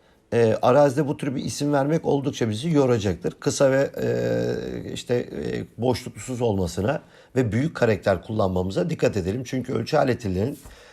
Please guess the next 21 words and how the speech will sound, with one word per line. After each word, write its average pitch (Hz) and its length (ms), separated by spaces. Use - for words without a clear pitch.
e, 101 240
klavyesinin 120 680
üzerindeki 101 760
birkaç 110 400
tuşa 110 280
basmak 98 500
arazideki 123 680
kullanıcıyı 123 600
yormaktadır. 120 640
O 117 180
yüzden 131 260
ne 165 80
kadar 120 280
az 107 240
tuşa - 240
basarsa 92 580
o 175 120
kadar, 175 380
e, - 400
performanslı 131 680
olacaktır. 87 640